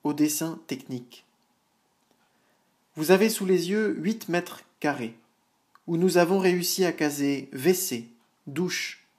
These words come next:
cuisine, frigo, lave-linge, canapé de place,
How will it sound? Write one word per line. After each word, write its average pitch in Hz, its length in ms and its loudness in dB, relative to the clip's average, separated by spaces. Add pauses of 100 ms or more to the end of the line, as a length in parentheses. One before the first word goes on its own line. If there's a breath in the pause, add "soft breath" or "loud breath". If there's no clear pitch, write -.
(120)
cuisine, 147 520 -6 (300)
frigo, 156 600 -4 (460 soft breath)
lave-linge, 156 640 2 (440 soft breath)
canapé 190 360 4
de 185 100 6
place, 165 520 0